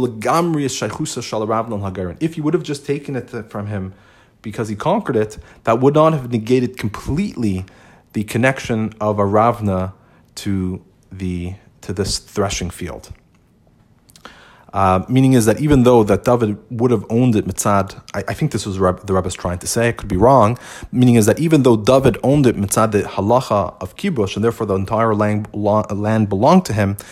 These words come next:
but that in a sense is like a general possession of the land. But you still could have yechidim, individuals that own particular pieces of land. So even though David might have been able to have a schus medin malchus, and he could take any piece of land that he wants,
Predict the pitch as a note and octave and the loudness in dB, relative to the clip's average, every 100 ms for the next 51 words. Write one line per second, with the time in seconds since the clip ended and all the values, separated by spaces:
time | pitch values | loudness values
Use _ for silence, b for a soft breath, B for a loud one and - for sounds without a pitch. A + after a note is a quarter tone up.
0 | B B - A#2+ D3+ F3+ D3+ C3 C#3 C3 | B B 0 4 6 6 4 2 0 -2
1 | - B2 A2+ A2 - A2 G2+ B2 C3 C3 | -2 -2 2 0 0 -6 -4 -4 -4 -6
2 | B2+ A2+ A2+ A2 A2+ G2 G#2 F3 A2+ F2+ | -8 -8 -8 -6 -8 -6 -2 -2 -2 -8
3 | - B B - - G#2+ - D3+ - B2+ | -20 B B -20 -12 -10 -4 -4 -6 -8
4 | A#2 G#2+ G#2 - E3 A2+ G#2+ G2+ D3+ C3+ | -6 -6 -10 -10 -8 -6 -6 -4 -4 -2
5 | G#2+ G#2 G#2 B2+ A#2+ - - - C#3+ D#3 | -4 -4 -4 -8 -8 -10 -12 -10 -10 -8
6 | B3+ - A2 F#2+ F#2 E2 - B B - | -8 -8 -8 -8 -10 -12 -18 B B -10
7 | F3 E3 C#3 A2 G2+ C#3 C#3 A#2+ A#2+ G#2+ | -2 2 4 4 4 2 2 0 0 -2
8 | G#2+ G#2+ B2+ B2+ G#2+ A2+ G2+ G2 - C#3 | -6 -8 -10 -10 -8 -8 -8 -8 -8 -10
9 | - G#2 F#2+ G2+ G2 B2 B2+ - A2 G#2+ | -10 -10 -8 -4 0 0 -2 -6 -12 -12
10 | G2 G2 G2 G#2 G#2+ G#2 G#2+ G2 G2+ G2+ | -14 -14 -14 -8 -8 -8 -14 -12 -12 -12
11 | F#2+ F#2+ C#3 E3 A2 G#2 | -12 -12 -8 -8 -8 -12